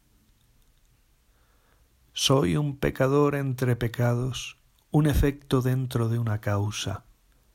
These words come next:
la oscuridad iluminada que espera, que no busca, que disimula el estruendo entre silencios.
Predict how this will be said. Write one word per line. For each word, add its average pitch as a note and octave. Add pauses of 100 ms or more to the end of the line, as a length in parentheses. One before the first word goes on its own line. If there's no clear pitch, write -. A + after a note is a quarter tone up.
(200)
la C3+
oscuridad C3
iluminada B2+
que G#2+
espera, G#2 (480)
que A#2
no C3+
busca, C#3+ (640)
que B2
disimula A#2+
el A2
estruendo A#2+
entre G2+
silencios. G2